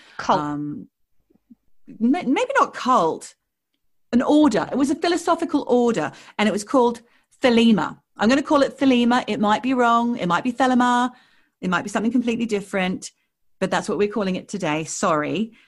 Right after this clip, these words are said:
Speaker 2: Uh, and their motto is, "If it do no, if it do no harm, do as thou wilt."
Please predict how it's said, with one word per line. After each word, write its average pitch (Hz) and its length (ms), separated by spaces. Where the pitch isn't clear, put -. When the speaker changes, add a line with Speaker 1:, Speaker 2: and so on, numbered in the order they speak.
Speaker 2:
Uh, 170 400
and 170 260
their 233 180
motto 240 680
is, 190 540
"If 233 180
it 196 140
do 262 160
no, 294 320
if 247 180
it 214 120
do 320 180
no 359 180
harm, 202 400
do 214 180
as 202 160
thou 165 180
wilt." 156 440